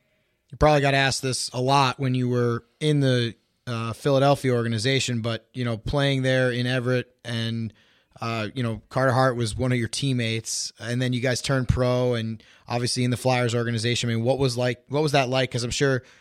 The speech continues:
not many guys will turn pro and then have someone from their junior team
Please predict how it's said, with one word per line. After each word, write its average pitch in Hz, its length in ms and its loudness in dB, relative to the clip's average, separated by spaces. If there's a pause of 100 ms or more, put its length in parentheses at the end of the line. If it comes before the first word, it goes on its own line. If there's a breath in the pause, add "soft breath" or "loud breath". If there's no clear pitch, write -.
(160 soft breath)
not 151 260 2
many 143 180 -2
guys 131 500 2 (100)
will 127 220 -4
turn 135 280 0
pro 127 280 2
and 120 100 -4
then 113 80 -4
have 120 220 -2
someone 123 200 -2
from 120 200 -4
their 113 100 -2
junior 117 300 -2
team 123 400 -4